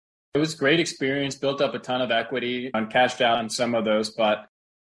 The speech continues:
I was starting to make offers on some of the same apartment complexes. So about two years ago, I started to see some of the same complexes that I was already looking at. So for me, it was kind of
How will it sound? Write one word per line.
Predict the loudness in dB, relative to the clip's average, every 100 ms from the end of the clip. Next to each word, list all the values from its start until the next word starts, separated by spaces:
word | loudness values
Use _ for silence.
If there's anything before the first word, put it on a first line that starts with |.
| _ -2
I | 0
was | 0
starting | 2 4 4
to | 0
make | -2 -2
offers | 0 0 0 -4
on | -4 -6
some | -6
of | -4
the |
same | -2 -2 -4
apartment | -2 -4 -4 -6
complexes. | -6 -6 -10 -10 -8 -2
So | 2
about | 2 4 2 2
two | 0
years | 2 2 2
ago, | 0 2 2 -2 -6
I | -4 -4
started | 0 2 2 0 -6
to | -6 -2 -2
see | -4 -4 -4 -2
some | 0 0
of |
the | -2
same | -2 -4 -4 -8 _ _ _ 0
complexes | 2 2 2 0 -2 -4
that | -2 0
I | 0
was | 0 -2 -4 -6 -6
already | -2 0 -2 -4 -6 -10 -20 _ _ -2
looking | -2 0 2 2
at. | 4 2 -2 -14 _ _ -12
So | -4 -2
for | 0 0
me, | 2 2
it |
was | 2 0
kind | -2 0
of | -2 -4